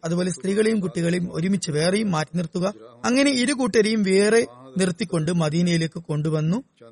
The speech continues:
രണ്ട് വെവ്വേറെ കെട്ടിടങ്ങളിൽ അവരെ ഒരുമിച്ച് കൂട്ടി. റസൂലുള്ളാഹി സ്വല്ലല്ലാഹു അലൈഹി വസല്ലമയുടെ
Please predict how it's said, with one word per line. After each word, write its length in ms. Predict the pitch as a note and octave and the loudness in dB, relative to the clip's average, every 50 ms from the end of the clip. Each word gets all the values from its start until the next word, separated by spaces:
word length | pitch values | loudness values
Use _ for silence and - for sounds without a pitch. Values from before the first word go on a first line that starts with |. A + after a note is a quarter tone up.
| - - | -4 0
രണ്ട് 240 | F3 G3 G#3 A3 C4 | 2 2 2 2 2
വെവ്വേറെ 320 | A#3 G#3 F#3 F#3 G#3+ A3 A#3+ | 2 2 4 4 4 4 2
കെട്ടിടങ്ങളിൽ 600 | G#3+ G#3+ F#3 - G3 F#3 - F#3+ F#3 F#3+ A3+ - - D#3 | 2 0 -2 -2 0 0 0 0 0 0 -2 -2 -2 -2
അവരെ 300 | E3 D#3+ E3+ F#3 G3+ - - _ - | 0 0 0 0 -2 -4 -8 _ -6
ഒരുമിച്ച് 360 | E3 E3 E3 F3 F3 E3+ - | -4 -2 -2 -2 -2 -4 -6
കൂട്ടി. 300 | G3+ E3+ F3 E3 - - B3 | -6 -6 -6 -6 -4 -6 -6
റസൂലുള്ളാഹി 440 | C4+ - - A3 - _ - G3+ G3 | -8 -10 -14 -20 -14 _ -4 -2 -2
സ്വല്ലല്ലാഹു 460 | - C4 C#4 C4+ C#4 C#4 C4+ - B3+ | 0 -2 0 2 4 2 4 4 2
അലൈഹി 80 | A#3+ | 2
വസല്ലമയുടെ 420 | A#3+ A3 - A#3 A#3 A3 G#3+ G#3+ | 2 0 0 -2 -2 -2 -2 -2